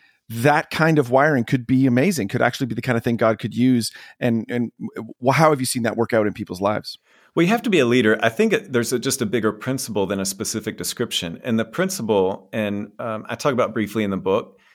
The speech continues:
Speaker 2: is it, it, <laughs> it's so simple, but we just ignore it. It's,
Speaker 1: Mm.
Speaker 2: "What are your unique gifts? Go use 'em like crazy."
Speaker 1: <laughs> Right, right.
Speaker 2: And so, and not just limit it to a spiritual gift test. Like, one of, one of my natural wirings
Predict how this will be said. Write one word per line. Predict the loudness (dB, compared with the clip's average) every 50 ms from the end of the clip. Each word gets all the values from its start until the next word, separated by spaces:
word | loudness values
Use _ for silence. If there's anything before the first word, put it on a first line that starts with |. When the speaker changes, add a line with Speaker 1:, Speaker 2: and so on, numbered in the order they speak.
| _ _ _ _
Speaker 2:
is | 0 0 2 0 0 -2 -4 -6 -6 -8 -12 _ _ _ _ _
it, | -10 -10 -10 -12 -12 -10
it, | -10 -8 -2 -2 -2 -2 -4 -10
<laughs> | -4 -2
it's | -2 0 2
so | 2 2 2
simple, | 4 2 0 2 2 0 0
but | 0 0
we | 0 0
just | 0 0 -2 -2 -2
ignore | -2 -2 -2 -2 -2 -4
it. | -6 -8 -12 -20 _ -20 -20 _ _ _ _
It's, | 0 2 4 4 4 4 4
Speaker 1:
Mm. | 2 2
Speaker 2:
"What | 2 4 4 4 4
are | 4 2
your | 4 4 4 6 6 4
unique | 4 2 0 0 2 2 0 0 -2 -4 -2
gifts? | 0 0 2 2 0 0 -2 -4 -8 -10 -10 -12 _ _ -16 -6 2
Go | 4 4 4 4
use | 2 0 0 0 0 0 0
'em | 0 0 2
like | 2 0 0 0
crazy." | -2 -2 0 0 0 0 -2 -2 -2 -4 -6 -10 -8 -6
Speaker 1:
<laughs> | -6 -6 -4 -6
Right, | -6 -6 -8 -12 -18 _ -14
right. | -12 -4 0
Speaker 2:
And | 0 0 2 0
so, | -2 0 2 4 4 4 4 4 2
and | 0 0 0
not | 2 2 2 2 0
just | -2 -4 -4 0 0
limit | 0 0 0 0 -2
it | -2 -4 -4 -4
to | -2 -2 0
a | 0
spiritual | -2 -2 -2 -2 -2 -2 -2 -4 -4
gift | -2 -2 -2 -2 -4 -6
test. | -4 -4 -4 -4 -6 -2 0
Like, | 0 0 2
one | 2 0 2 2
of, | 2 0 0
one | 0 0 0 0
of | 0 0 0
my | 2 2 4 4 4 2 2
natural | 0 0 0 0 -2 -2 -4 -6 -2 2 4 4 4 4 2
wirings | 2 2 4 4 4 4 4 4 4 4 2 2 0 0 -2 -2 -4 -4 -6